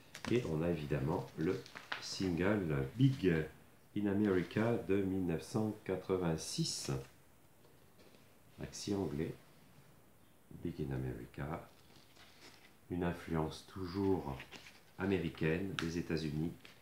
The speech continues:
pour la pop rock et le rock américain. C'est un groupe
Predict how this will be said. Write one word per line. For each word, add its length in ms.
pour 260
la 160
pop 360
rock 320
et 80
le 60
rock 280
américain. 540
C'est 200
un 100
groupe 300